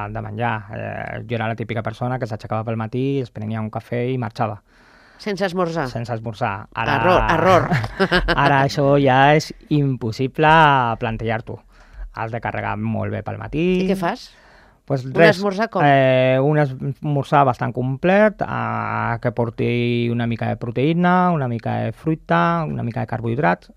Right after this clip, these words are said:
Speaker 1: làctics i, i un estimulant com pot ser el cafè o un te.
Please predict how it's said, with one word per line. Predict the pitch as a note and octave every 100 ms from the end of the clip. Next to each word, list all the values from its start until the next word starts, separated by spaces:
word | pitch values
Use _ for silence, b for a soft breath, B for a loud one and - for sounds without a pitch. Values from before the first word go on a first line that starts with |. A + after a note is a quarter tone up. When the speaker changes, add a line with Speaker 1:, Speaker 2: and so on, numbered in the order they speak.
| -
Speaker 1:
làctics | B2+ B2+ - F3+ F#3+ - _
i, | C3 A#2+ A#2+ A#2+ A#2 A#2 A2+ A2 G2+ - - G#3+ _ - -
i | C3+
un | B2 A#2
estimulant | - A#2+ A#2 A#2
com | A2
pot | A2+
ser | - A2
el |
cafè | G#2 - A#2+ A2+
o | A2+
un | A2+ A2
te. | -